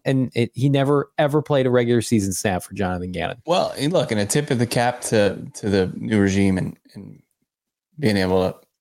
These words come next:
Speaker 2: pull that off and, and pull the trigger and, and take the flack that they did. And I'm sure,
Speaker 1: Yeah.
Speaker 2: you know, I'm sure even within the, that organization, there are people like, "What are you doing?"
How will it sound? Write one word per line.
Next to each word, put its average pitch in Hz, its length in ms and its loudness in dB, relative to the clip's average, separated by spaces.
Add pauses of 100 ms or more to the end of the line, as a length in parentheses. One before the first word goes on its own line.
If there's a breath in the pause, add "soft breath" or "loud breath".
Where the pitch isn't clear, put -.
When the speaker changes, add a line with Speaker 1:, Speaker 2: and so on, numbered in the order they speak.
(160)
Speaker 2:
pull 110 220 2
that 95 180 2
off - 460 -4
and, 117 180 -6
and 117 160 -6
pull 117 160 4
the 110 100 4
trigger 104 400 2
and, 98 120 0
and 107 200 2
take 117 220 -2
the 113 100 -2
flack 110 380 -2
that 110 140 0
they 107 140 2
did. 101 400 2
And 113 100 0
I'm 107 100 2
sure, - 280 0
Speaker 1:
Yeah. 90 100 -10 (400 loud breath)
Speaker 2:
you 127 80 0
know, 127 60 4
I'm 160 80 2
sure 160 240 2
even 151 360 2
within 151 360 2
the, 143 260 0 (120)
that 127 300 -2
organization, 139 840 2
there - 120 -4
are 101 60 -2
people 113 280 -6
like, 104 220 -2
"What 147 80 4
are 180 40 2
you 175 100 2
doing?" 233 360 -2